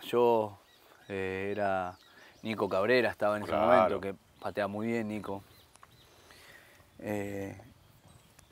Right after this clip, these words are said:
Speaker 1: y bueno, y decía, "No, hay que ponerla ahí,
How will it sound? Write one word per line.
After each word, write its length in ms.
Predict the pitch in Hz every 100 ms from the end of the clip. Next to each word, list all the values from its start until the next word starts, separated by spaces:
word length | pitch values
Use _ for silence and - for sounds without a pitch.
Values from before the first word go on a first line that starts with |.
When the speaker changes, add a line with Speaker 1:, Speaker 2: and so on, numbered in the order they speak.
| -
Speaker 1:
y 60 | 131
bueno, 260 | 147 95 - - - _ - - - - -
y 380 | 139 156 156
decía, 400 | 143 147 - 147 127 - - _ -
"No, 340 | 151 160 - -
hay 100 | 165
que 140 | 175
ponerla 360 | 165 143 170 165
ahí, 280 | 180 202